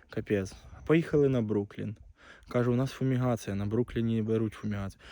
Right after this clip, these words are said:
«Та все, базара ноль, там все проходить». Кажу: «Та я був, якщо б я не був там,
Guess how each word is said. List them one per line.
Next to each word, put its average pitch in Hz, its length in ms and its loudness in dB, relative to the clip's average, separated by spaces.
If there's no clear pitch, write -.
«Та 151 140 2
все, 196 280 0
базара 196 460 4
ноль, 196 220 2
там 175 160 0
все 170 200 -2
проходить». 170 560 0
Кажу: 120 260 -4
«Та 110 140 -2
я 131 180 -2
був, 143 200 0
якщо 127 220 2
б 123 60 -2
я 131 160 0
не 110 120 0
був 147 320 2
там, 135 240 -10